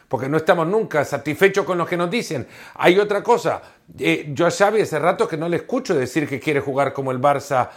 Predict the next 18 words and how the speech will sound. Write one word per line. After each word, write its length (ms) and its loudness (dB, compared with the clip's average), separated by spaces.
de, 600 0
de 300 -4
Guardiola. 1080 0
Es 60 -2
más, 160 2
yo 100 0
creo 120 -2
que 80 -4
nunca 220 0
ha 40 2
dicho, 300 -2
"Quiero 220 0
jugar 280 -2
como 180 -2
el 60 -2
Barça 220 2
de 80 -2
Guardiola". 440 2